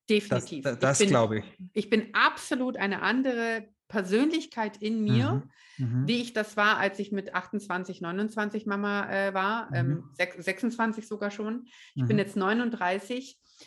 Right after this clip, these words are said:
Speaker 1: Ich, ähm, bin mit einer anderen Haltung rangegangen und das ist
Speaker 2: Mhm.
Speaker 1: mir nämlich ganz wichtig zu sagen. Die, die das erste Mal Eltern werden,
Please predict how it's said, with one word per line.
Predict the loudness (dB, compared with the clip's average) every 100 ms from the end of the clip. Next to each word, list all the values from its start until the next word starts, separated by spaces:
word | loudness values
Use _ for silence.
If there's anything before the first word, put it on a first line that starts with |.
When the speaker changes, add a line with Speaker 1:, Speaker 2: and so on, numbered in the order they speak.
| _ -4
Speaker 1:
Ich, | -4 -4 -10
ähm, | 0 0 0 -4 -8 -12
bin | -8 2 4
mit | 4 2
einer | 0
anderen | 0 -2 -4
Haltung | 0 0 0 -4
rangegangen | -2 -4 -4 -6 -4 -2 -4
und | -4 -6 -8 -6
das | -4 -2
ist | -2
Speaker 2:
Mhm. | -2
Speaker 1:
mir | -2
nämlich | -2 0
ganz | 0 0 0
wichtig | -4 -4 -12 -10
zu | -4
sagen. | 0 0 0 -8 _ -20 -20 -18 -2
Die, | 2 4
die | 2
das | -2 -6
erste | -2 -2 -2 -4
Mal | -2 0 0 0
Eltern | -2 -4 -6 -6
werden, | -6 -6 -8 -18